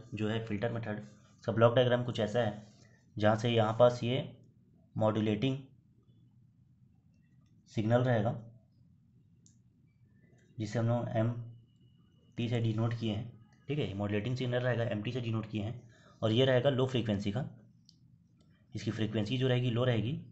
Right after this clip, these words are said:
जो कि कुछ इस तरह रहेगा, बहुत लो फ्रीक्वेंसी, वीक फ्रीक्वेंसी रहेगी, जो कि नहीं पहुंच पाएगी एंटीना तक, या फिर एंटीना से आगे नहीं, इसका रेंज ज़्यादा नहीं रहेगा। तो यहाँ पास इसमें एम्प्लीफिकेशन करते हैं,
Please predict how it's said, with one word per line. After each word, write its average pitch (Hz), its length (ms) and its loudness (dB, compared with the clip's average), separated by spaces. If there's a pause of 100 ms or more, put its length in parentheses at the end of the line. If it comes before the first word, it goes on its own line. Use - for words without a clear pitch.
(360)
जो 104 160 0
कि 113 140 -2
कुछ 117 280 -4
इस - 160 -8
तरह 120 140 0
रहेगा, 104 260 -2 (2750)
बहुत 113 360 0
लो 117 180 0
फ्रीक्वेंसी, 120 440 -4
वीक 120 220 -4
फ्रीक्वेंसी 117 340 -4
रहेगी, 107 340 -2 (200)
जो 104 120 -2
कि 107 140 -4
नहीं 117 220 -2
पहुंच 123 160 -4
पाएगी 107 300 -4
एंटीना 107 340 -4
तक, 139 260 -4 (320)
या 107 60 -4
फिर 110 120 0
एंटीना 117 280 0
से 139 240 -2
आगे 110 260 0
नहीं, 127 240 -2
इसका 120 180 -2
रेंज 123 280 0
ज़्यादा 104 260 0
नहीं 107 160 -4
रहेगा। 92 280 -6 (600)
तो 113 80 0
यहाँ 113 160 4
पास 127 140 0
इसमें 120 420 -4 (800)
एम्प्लीफिकेशन 113 720 0
करते 120 280 0
हैं, - 420 -8